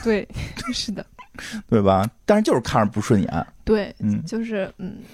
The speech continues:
Speaker 1: 我要努力地克服自己。
Speaker 2: 嗯，不理解为什么这么不顺眼，还是朋友。
Speaker 1: 嗯，就因为我底层逻辑还是比较尊重别人的生活方式的，
Speaker 2: 嗯。
Speaker 1: 我只是爱，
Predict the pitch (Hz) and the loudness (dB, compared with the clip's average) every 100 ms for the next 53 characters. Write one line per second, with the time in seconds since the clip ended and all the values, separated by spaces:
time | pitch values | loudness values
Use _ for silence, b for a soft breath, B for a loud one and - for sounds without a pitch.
0 | - 208 208 208 208 190 202 214 214 - | -6 -2 0 2 2 0 0 0 -2 -2
1 | 226 202 - 180 101 92 76 - 135 175 | -4 -6 -8 -4 0 2 2 2 2 4
2 | - - 175 131 151 185 120 135 117 67 | 4 4 4 4 4 4 4 4 4 4
3 | 104 120 110 - 104 95 - b b b | 4 4 2 0 0 0 -4 b b b
4 | b _ _ - 220 220 208 196 220 311 | b _ _ -4 4 6 6 0 2 6
5 | 277 226 220 262 269 240 214 - 185 - | 6 4 0 4 6 6 4 0 -6 -2
6 | 196 214 185 202 220 185 196 220 - 180 | 2 4 4 2 -2 -2 -4 -4 -2 0
7 | 196 226 220 202 190 180 180 190 196 190 | 4 4 4 2 0 -2 0 0 -2 -4
8 | 180 180 165 - 147 - 190 190 - 185 | -4 -4 -6 -6 -6 -2 -2 -2 -6 -4
9 | 185 | -2